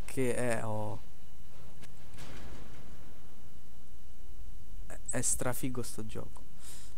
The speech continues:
È strafigo. Cattedrale di Afterrad. Il re dei re di Skyrim, Thorig, è stato recentemente ucciso da Ulfric, mago della tempesta, che ha usato il potere del Tuhum, perché non mi ricordo.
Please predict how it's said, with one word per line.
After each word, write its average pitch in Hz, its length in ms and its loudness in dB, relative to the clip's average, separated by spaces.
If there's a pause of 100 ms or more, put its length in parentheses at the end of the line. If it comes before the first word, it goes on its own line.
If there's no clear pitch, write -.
(160)
È 147 180 0
strafigo. 147 800 0 (2000)
Cattedrale 156 720 2
di 135 200 0
Afterrad. 127 720 0 (1500)
Il 135 220 0
re 202 180 2
dei 208 180 4
re 190 160 2
di 175 80 0
Skyrim, 135 540 2
Thorig, 175 400 0
è 147 60 0
stato 143 260 0
recentemente 139 560 0
ucciso 165 380 0
da 139 180 0
Ulfric, 160 600 0
mago 147 200 0
della 127 200 2
tempesta, 143 680 0
che 127 140 0
ha 127 80 0
usato 127 280 0
il 123 40 0
potere 151 320 0
del 127 160 0
Tuhum, 170 560 2
perché 139 300 0
non 123 120 0
mi 127 80 2
ricordo. 156 520 0